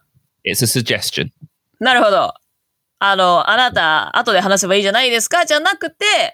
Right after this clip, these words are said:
Speaker 2: 「私たちこれ後で話しませんか」でちゃんとweにするんですね。
Speaker 1: Yeah.
Speaker 2: ああ、そういうティップスははらんでるわけね。ほうほうほう。
Speaker 1: And then, and then a final one.
Speaker 2: Yeah.
Speaker 1: You say you're scared, you're nervous. You will be a hero.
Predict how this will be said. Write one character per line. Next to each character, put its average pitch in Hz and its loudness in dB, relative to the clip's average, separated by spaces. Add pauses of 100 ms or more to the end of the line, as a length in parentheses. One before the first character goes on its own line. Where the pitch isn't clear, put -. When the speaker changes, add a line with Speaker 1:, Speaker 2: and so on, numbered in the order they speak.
Speaker 2:
「私 208 0
た - -2
ち 160 -6
こ 165 2
れ 151 2
後 214 0
で 202 0
話 175 0
し 185 -2
ま 185 2
せ 190 2
ん 160 -4
か」 165 2
で 143 2
ち - -4
ゃ 185 2
ん 185 -4
と 180 4
we 240 2
に 147 -4
す 156 -4
る 135 -4
ん 104 -10
で 127 -2
す 123 -2
ね。 180 -2 (680)
Speaker 1:
Yeah. - -20 (200)
Speaker 2:
あ 165 2
あ、 147 -2
そ 214 -2
う 247 0
い 254 0
う - -4
テ 240 -8
ィ - -4
ッ - -20
プ 226 -8
ス 214 -4
は 196 0
は 190 -2
ら 185 2
ん 175 -4
で 123 -2
る - -4
わ 117 -4
け 80 -8
ね。 175 -6 (240)
ほ 156 2
う 120 -2
ほ 131 -2
う - -12
ほ - -10
う。 - -6
Speaker 1:
And 120 0
then, 131 0 (340)
and 127 -2
then 127 0
a 123 2
final 165 -2
one. 82 -2 (460)
Speaker 2:
Yeah. 151 0
Speaker 1:
You 156 2
say 147 0
you're 135 2
scared, 107 0
you're 113 0
nervous. 120 2 (400)
You 135 0
will 151 4
be 139 -2
a 127 -2
hero. 104 -2